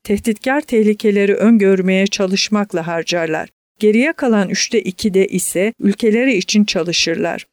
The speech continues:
Aynı zamanda müttefik de ararlar. Ulusal muhalefet partileri aynı diyalektiğe boyun eğerek parlamenter çözüm yollarını terk ederler.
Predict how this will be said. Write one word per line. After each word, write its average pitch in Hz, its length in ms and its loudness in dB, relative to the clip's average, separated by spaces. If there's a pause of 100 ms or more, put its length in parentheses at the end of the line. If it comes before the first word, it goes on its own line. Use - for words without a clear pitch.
(140)
Aynı 311 300 0
zamanda 285 500 2
müttefik 226 600 0
de - 80 -4
ararlar. 160 640 -4 (460)
Ulusal 277 420 0
muhalefet 233 640 0
partileri 196 680 -2
aynı 254 380 0
diyalektiğe 202 720 2
boyun 208 340 2
eğerek 240 480 -2
parlamenter 202 680 2
çözüm 233 400 2
yollarını 185 500 2
terk 170 340 -6
ederler. 160 580 -4